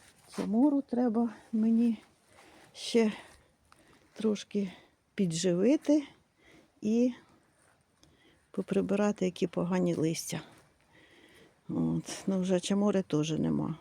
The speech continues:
Це я останнє вчора повикапувала. Копанку таку, а на весну буде, звісно.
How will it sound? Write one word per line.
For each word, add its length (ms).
Це 140
я 180
останнє 520
вчора 360
повикапувала. 1000
Копанку 560
таку, 460
а 100
на 160
весну 400
буде, 440
звісно. 520